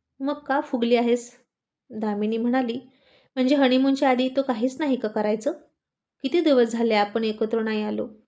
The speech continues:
रुद्र म्हणाला, "तुला काही हवं आहे का हे विचारतोय ना."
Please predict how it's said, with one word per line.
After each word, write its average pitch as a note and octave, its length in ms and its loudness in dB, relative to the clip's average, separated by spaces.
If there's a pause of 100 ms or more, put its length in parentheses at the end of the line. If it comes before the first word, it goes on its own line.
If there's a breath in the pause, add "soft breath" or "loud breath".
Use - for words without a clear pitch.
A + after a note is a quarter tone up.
(640)
रुद्र A3+ 320 2
म्हणाला, A3+ 340 0 (500)
"तुला C#4+ 120 0
काही C#4+ 180 2
हवं A3+ 340 0
आहे A#3+ 220 2
का A3+ 160 -4
हे A#3+ 140 4
विचारतोय B3 560 0
ना." A3 180 -6